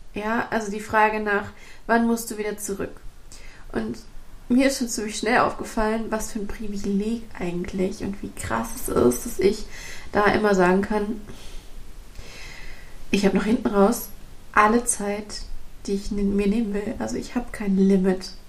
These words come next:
Ja, also dass ich jetzt gerade mir diese Lücke geschaffen hab, wo ich wirklich nach hinten raus keine Verpflichtung habe,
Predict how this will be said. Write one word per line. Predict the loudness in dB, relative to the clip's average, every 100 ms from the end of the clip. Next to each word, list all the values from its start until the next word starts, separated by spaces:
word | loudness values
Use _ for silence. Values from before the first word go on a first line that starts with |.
| -14 -12 -12 -10 -12 -8
Ja, | -4 2
also | 2 2
dass | 0 -4
ich | -4
jetzt | -4 -4
gerade | -2 4 6 6 4 4 2 0 -6 -8 -10 -12 -12 -12 -14 -12 -12 -12 -8 -6 -6 -4
mir | -2 0 0
diese | -2 0 0 0 -2 2
Lücke | 6 6 6 2
geschaffen | 4 4 2 -2 0 2
hab, | 2 -2 -8 -12 -12 -14 -14 -16 -14 -16 -12 -10 -12 -14 -14 -12 -10 -10 -10 -12 -14 -14 -14 -8 -2
wo |
ich | -2 4 6
wirklich | 8 8 8
nach | 6
hinten | 4 2 2
raus | 6 4 4
keine | 4 4 4
Verpflichtung | 2 2 2 4 4 4 6
habe, | 6 6 4